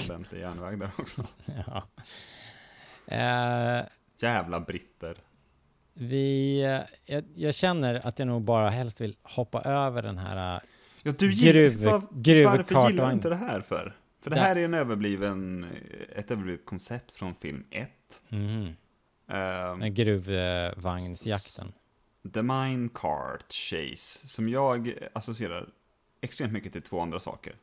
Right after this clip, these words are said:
Speaker 1: Och det ska jag dra nu innan du får förklara, eh, dig, liksom. Ehm, det finns en, <laughs> det kanske är flera, banor från, eh,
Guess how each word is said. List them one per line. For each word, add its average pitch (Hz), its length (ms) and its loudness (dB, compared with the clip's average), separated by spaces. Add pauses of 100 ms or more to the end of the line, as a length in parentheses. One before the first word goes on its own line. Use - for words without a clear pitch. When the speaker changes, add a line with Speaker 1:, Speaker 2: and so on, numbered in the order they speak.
(100)
Speaker 1:
Och 104 100 -12
det 101 120 -4
ska 101 140 -8
jag 85 100 -6
dra 85 280 -4
nu 82 220 -12
innan 92 340 -6
du 85 180 -6
får 85 360 -8
förklara, 90 560 -4 (540)
eh, 90 80 -8 (920)
dig, 76 480 -6
liksom. - 280 -14 (640)
Ehm, 117 420 0
det 131 80 -2
finns 143 280 0
en, 135 280 -4 (360)
<laughs> - 360 -2
det 113 100 -4
kanske 95 280 -6
är 101 40 -4
flera, 107 540 -2 (120)
banor 107 840 -2 (140)
från, 87 520 -6
eh, 92 60 -10